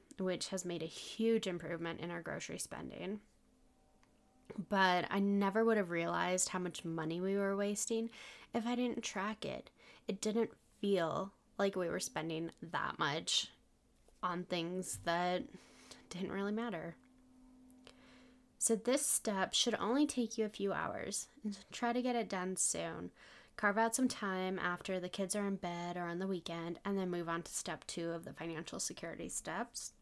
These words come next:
And that will be a future podcast episode, obviously. You're going to use this information to create a budget when you get to step six.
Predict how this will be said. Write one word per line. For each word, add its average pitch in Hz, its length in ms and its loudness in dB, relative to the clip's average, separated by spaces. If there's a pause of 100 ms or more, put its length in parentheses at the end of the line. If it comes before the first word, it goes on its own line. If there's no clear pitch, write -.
(600)
And 214 80 6
that 208 100 10
will 202 100 10
be 180 160 4
a 175 60 0
future 175 580 0 (180)
podcast 151 540 -4
episode, - 400 -4
obviously. - 640 -2 (880)
You're 262 140 10
going 262 280 8
to 262 140 4
use 220 240 8
this 247 180 4
information 190 760 0
to 226 120 -2
create 190 800 -2 (140)
a 208 100 0
budget - 640 -4 (220)
when 202 160 4
you 180 100 2
get 165 160 0
to 208 100 -4
step - 340 -2
six. - 640 -2